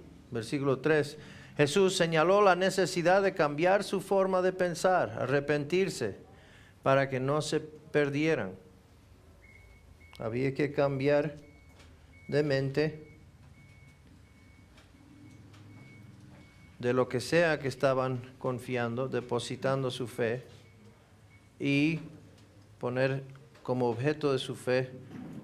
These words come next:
al Mesías. Y es por eso que no funciona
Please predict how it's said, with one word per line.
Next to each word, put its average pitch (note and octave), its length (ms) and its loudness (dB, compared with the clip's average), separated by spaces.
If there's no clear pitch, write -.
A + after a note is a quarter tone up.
al A#2+ 120 -4
Mesías. B2+ 680 -2
Y F#3 80 4
es G#3 100 2
por F#3 220 2
eso F#3+ 300 2
que D#3 200 2
no E3+ 340 2
funciona D3 920 0